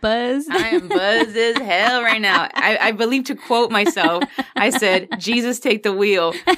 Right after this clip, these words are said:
Speaker 2: because it is seven thirty and I am fucked up with my dad trying to act sober as hell. And I don't know if you've ever seen Straight Troopers, but you know that scene that they're on the dance floor and the guy thinks that he's dancing all badass and he's doing it and doing it.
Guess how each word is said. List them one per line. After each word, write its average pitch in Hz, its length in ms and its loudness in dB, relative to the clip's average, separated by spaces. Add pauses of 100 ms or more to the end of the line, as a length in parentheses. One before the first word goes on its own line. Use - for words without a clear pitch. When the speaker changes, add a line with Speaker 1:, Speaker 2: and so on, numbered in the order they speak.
(120)
Speaker 2:
because 220 320 0
it 214 100 2
is 190 140 -2
seven 233 400 2
thirty 220 680 0 (200)
and 202 160 -2
I 190 100 2
am 180 240 -4 (300)
fucked - 420 -14
up 196 360 0 (340)
with 240 200 0
my 320 140 0
dad 190 540 0
trying 254 240 0
to - 120 0
act 220 160 0
sober 220 340 0
as 214 160 0
hell. 196 440 2 (500)
And 233 120 0
I 240 40 2
don't 269 60 2
know 349 60 2
if 302 80 -4
you've 294 80 2
ever 269 140 0
seen 285 200 0
Straight 233 300 -2
Troopers, 269 560 0
but 220 100 -4
you 233 100 -2
know 262 120 0
that 247 180 0
scene 233 360 -4
that 220 120 -4
they're 208 140 0
on 214 80 0
the 208 60 -4
dance 180 340 -2
floor 220 420 0 (360)
and 202 120 -2
the 196 60 0
guy 180 200 0
thinks 214 200 0
that 226 80 -4
he's 202 180 -6
dancing 185 420 -4
all 190 140 2
badass 185 680 2
and 170 120 -4
he's 180 140 -8
doing 190 300 -2
it 185 100 -2
and 180 100 -6
doing 190 240 0
it. 196 180 0